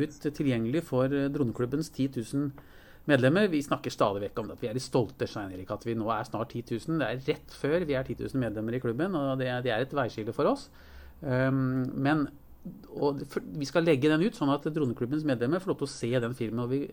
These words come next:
jeg vil jo anbefale alle nå som hører på denne podden, kanskje til å stoppe podden akkurat nå, og så se den filmen, og så starte podden,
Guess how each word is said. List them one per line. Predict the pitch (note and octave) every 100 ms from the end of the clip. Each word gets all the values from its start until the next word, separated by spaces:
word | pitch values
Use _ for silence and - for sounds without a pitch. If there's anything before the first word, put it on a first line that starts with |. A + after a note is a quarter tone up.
| - - - -
jeg | C#3+
vil | C#3
jo | C#3
anbefale | A#2 A2+ B2+ C#3+ D3+
alle | A#2+
nå | C#3 D#3+ G#3+
som | D#3+
hører | F3 A#2+ D#3+
på |
denne | C3+ C#3+
podden, | A#2 - -
kanskje | B2+ G#2+
til | C#3+
å |
stoppe | - - - - D#3+
podden | C#3 B2 D3
akkurat | C3+ D3+ -
nå, | D#4 - - - - - -
og | -
så | D3+
se | - - B2+ A#2 C#3+
den | C3+
filmen, | D3+ C#3+ G3 F4+ - - - - -
og | -
så |
starte | E3+ - F3 C3 F2 C#3+
podden, | C3+ A2 A#2